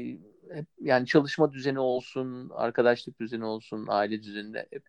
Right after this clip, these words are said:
o tür rutinlerden, e, yani onların dışında bir şeyler yapmıyor.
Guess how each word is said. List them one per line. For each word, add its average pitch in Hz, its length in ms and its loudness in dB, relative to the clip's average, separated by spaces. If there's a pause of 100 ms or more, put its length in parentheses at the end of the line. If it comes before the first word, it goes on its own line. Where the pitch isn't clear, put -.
o 117 140 -4
tür 120 140 -6
rutinlerden, 117 720 2 (560)
e, 104 400 -2 (480)
yani 196 340 -4
onların 214 360 2
dışında 214 300 2
bir 196 40 -2
şeyler 143 260 6
yapmıyor. 120 300 -2